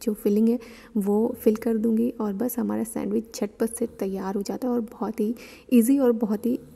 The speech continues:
टेस्टी लगता है। अनी अपने पापा के साथ स्कूल चले गए और केली और मैंने देखा कि बैकयार्ड में कुछ हो रहा है, तो चलिए आपको भी दिखाते हैं।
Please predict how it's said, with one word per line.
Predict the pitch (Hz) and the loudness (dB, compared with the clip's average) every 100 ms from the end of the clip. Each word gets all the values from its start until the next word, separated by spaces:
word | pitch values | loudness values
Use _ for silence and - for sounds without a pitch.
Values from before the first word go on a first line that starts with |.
| - | -2
टेस्टी | 214 202 - 208 | 2 2 2 -2
लगता | 208 - | -4 -8
है। | - 214 _ - | -8 -10 _ 6
अनी | 254 | 8
अपने | 277 285 | 8 6
पापा | 262 208 226 | 4 4 2
के | |
साथ | 226 247 240 | 2 0 0
स्कूल | - - 233 | 0 2 4
चले | 233 226 208 | 6 4 4
गए | 208 226 | 4 2
और | 302 233 220 - | 2 0 0 2
केली | 214 254 294 | 2 4 4
और | 277 | 4
मैंने | 254 214 226 247 277 | 4 4 4 2 2
देखा | 233 226 262 | 2 0 0
कि | 262 | -2
बैकयार्ड | 233 220 254 - 233 208 | -2 -2 -4 -4 -4 0
में | 247 269 | 0 -2
कुछ | - - - - | -4 -6 -8 -6
हो | 226 233 | 0 2
रहा | 247 240 233 | 2 2 0
है, | 202 233 | 0 0
तो | 214 - - - | 0 -4 -10 -4
चलिए | 247 240 | -2 0
आपको | 247 - 226 | -2 0 2
भी | 226 | 2
दिखाते | 214 233 240 247 | 2 0 -2 0
हैं। | 240 | -2